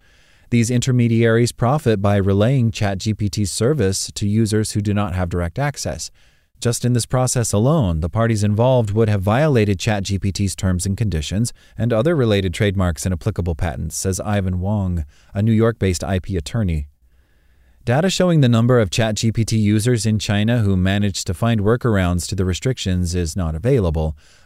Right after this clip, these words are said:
but the proliferation of under-the-table access points has at least provided some use cases for generative A I.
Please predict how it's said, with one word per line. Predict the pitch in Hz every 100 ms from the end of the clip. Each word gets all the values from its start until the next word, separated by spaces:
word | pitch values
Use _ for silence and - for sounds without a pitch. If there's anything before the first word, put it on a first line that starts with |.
| -
but | 117
the | 110
proliferation | 131 151 175 151 117 113 147 131
of | 98
under-the-table | 117 110 101 90 - 110 139
access | 117 123 - 139 -
points | 143 135 139 -
has | 95 110 107
at | 110
least | 127 131 -
provided | 110 98 92 90
some | - 117 107
use | 98 98
cases | - 85 78 80 78
for | 87
generative | 80 82 78 78 82 -
A | 85
I. | - 80 76 -